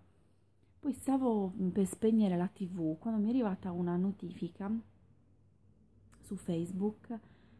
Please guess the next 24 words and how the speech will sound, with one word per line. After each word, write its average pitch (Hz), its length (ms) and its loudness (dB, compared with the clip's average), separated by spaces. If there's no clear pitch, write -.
eh, 185 1000 -6
di 202 120 2
un 214 100 6
contatto 214 640 0
di 175 180 0
una 175 400 -2
conoscenza, 170 920 -2
che 170 120 -14
non 170 160 -4
è 170 40 -2
un'amicizia, 165 880 -4
ma 170 60 -6
comunque 180 300 2
una 170 120 -2
conoscente 175 880 -2
turca. 185 580 -6
Ehm, 185 1000 -4
mi 202 100 0
è 226 40 4
arrivato 214 400 4
così, 175 280 -2
nome 196 400 4
e 185 60 0
cognome, 262 680 4